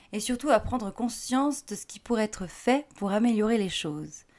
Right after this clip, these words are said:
Et vous allez voir qu'en faisant simplement cet exercice,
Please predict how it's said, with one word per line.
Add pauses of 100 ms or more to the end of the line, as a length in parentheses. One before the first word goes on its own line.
(560)
Et
vous
allez
voir
qu'en
faisant
simplement
cet
exercice,